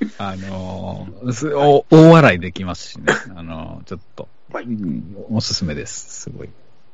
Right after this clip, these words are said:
Speaker 1: はい。
Speaker 2: だ-、大丈夫でしょうか？あと、あの、もう書籍の話もした方がいいんですか？もうせっかくだから。
Speaker 1: あ、書籍、あ、そうですね。ありがとうございます。あの、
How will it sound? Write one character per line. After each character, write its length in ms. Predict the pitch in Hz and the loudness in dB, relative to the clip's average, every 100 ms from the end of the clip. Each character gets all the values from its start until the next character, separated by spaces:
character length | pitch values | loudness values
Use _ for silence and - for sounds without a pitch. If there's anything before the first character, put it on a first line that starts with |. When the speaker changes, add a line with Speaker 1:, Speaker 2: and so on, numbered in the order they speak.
| - | -20
Speaker 1:
は 180 | - - | -10 -10
い。 80 | - - - - - - - | -10 -16 -20 -20 -20 -20 -12
Speaker 2:
だ-、 140 | - 143 135 | -2 -2 0
大 120 | 139 | -2
丈 60 | |
夫 40 | 120 | -4
で 60 | |
し 20 | - | -6
ょ 40 | |
う 40 | |
か？ 80 | - | -6
あ 20 | |
と、 120 | 247 220 | -4 -6
あ 40 | |
の、 80 | 196 | -6
も 160 | 185 214 - 381 | -10 -12 -12 -8
う 40 | |
書 100 | - | -6
籍 240 | - 285 440 | -2 -2 0
の 80 | 285 | 2
話 240 | 294 285 | 2 0
も 60 | - | -2
し 80 | |
た 60 | - | 0
方 60 | 175 | 0
が 60 | |
い 40 | 123 | -2
い 20 | |
ん 20 | |
で 40 | |
す 80 | 95 | -6
か？ 100 | - - | -14 -12
も 140 | 120 | -12
う 60 | - | -12
せ 160 | - - | -12 -12
っ 20 | |
か 80 | 123 | -10
く 80 | 110 | -12
だ 60 | |
か 80 | 98 | -12
ら。 60 | - - - | -16 -20 2
Speaker 1:
あ、 140 | 202 180 | 4 6
書 160 | 190 | 4
籍、 600 | 185 180 185 - - 147 | 4 4 2 2 -6 0
あ、 200 | 131 160 | 4 6
そ 100 | 147 | 6
う 20 | 143 | 4
で 60 | |
す 40 | 104 | 4
ね。 40 | |
あ 60 | 110 | 6
り 60 | |
が 40 | 131 | 6
と 40 | |
う 40 | 107 | 4
ご 40 | |
ざ 60 | 90 | -4
い 40 | |
ま 80 | 76 | -6
す。 120 | - | -6
あ 40 | |
の、 80 | 95 | -8